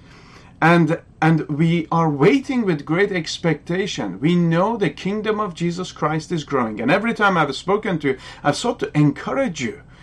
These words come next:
uh, to realize the Church of Jesus Christ is not a defeated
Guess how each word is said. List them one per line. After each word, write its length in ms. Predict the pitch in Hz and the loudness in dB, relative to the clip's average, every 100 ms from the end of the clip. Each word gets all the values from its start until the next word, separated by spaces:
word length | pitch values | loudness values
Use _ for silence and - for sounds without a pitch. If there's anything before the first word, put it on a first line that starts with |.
| - - - - | -20 -20 -18 -4
uh, 140 | 151 | -2
to 200 | 147 165 | 2 0
realize 680 | 139 156 277 240 175 147 147 | 2 0 0 0 0 0 -4
the 280 | - 143 165 - | -4 -2 -2 -2
Church 420 | - 190 262 - | -4 -2 -2 -4
of 120 | 202 | -4
Jesus 360 | 170 220 208 - | -2 0 -2 -4
Christ 360 | 208 196 156 - | -4 -4 -4 -2
is 200 | 147 156 | -2 -2
not 180 | 240 | -4
a 80 | 233 | -2
defeated 960 | 151 120 123 - 202 233 - 170 - | -2 -2 -4 -4 -6 -6 -2 -4 -4